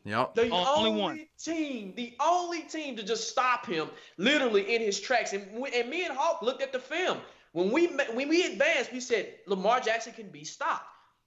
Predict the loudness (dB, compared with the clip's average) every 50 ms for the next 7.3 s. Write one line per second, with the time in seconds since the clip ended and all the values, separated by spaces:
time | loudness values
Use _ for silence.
0 | _ _ -8 -6 -4 -2 -2 -2 0 0 0 0 0 0 2 0 0 0 -2 -12
1 | -20 -18 -10 -6 -6 -6 -2 0 0 0 0 0 0 0 0 2 2 2 0 2
2 | 2 2 2 2 2 2 0 0 -2 0 2 4 4 4 2 2 2 0 0 -2
3 | -4 -6 -4 -4 -4 -4 -2 0 2 2 0 0 -4 -8 -8 -6 -6 -6 -4 -6
4 | -6 -6 -4 -2 -2 -2 0 2 4 4 4 2 0 -4 0 2 4 4 4 4
5 | 0 0 0 0 -2 -2 -6 -8 -6 -4 -4 -4 -4 -6 -8 -12 -20 -20 -14 _
6 | -6 -2 2 2 2 4 4 2 2 4 4 4 2 2 0 -4 -6 -4 -2 0
7 | 0 0 -2 -2 -6